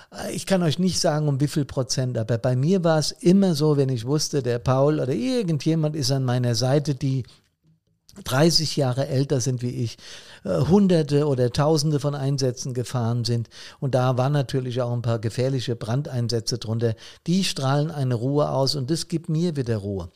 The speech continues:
Das fährt den Sympathikus ein Stück weit runter. Nochmal,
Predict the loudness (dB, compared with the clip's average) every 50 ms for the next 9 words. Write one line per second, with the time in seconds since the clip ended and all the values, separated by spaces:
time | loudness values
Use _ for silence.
0 | _ _ -20 -6 _ 2 4 4 4 4 4 2 0 -2 -12 -20 -20 -20 -20 -12
1 | -6 -2 0 0 0 0 -2 -6 -10 -20 _ _ -4 -2 -2 0 0 0 0 0
2 | -2 -4 -4 -2 -2 -2 -2 -2 -6 -8 -8 -8 -6 -4 -2 -2 -2 -4 -6 -12
3 | -14 -8 -4 -2 -2 -2 -4 -6 -10 -6 -4 -4 -4 -4 -6 -20 -20 _ _ _
4 | _ _ -4 -2 -2 -2 -2 -4 -10 -16 -18 _ _ -6 0 4 4 4 4 2
5 | -4 -8 -10 _ _ _ _ _ _ _ _ _ _ -6 -6 -4 -2 0 2 2
6 | 2 2 0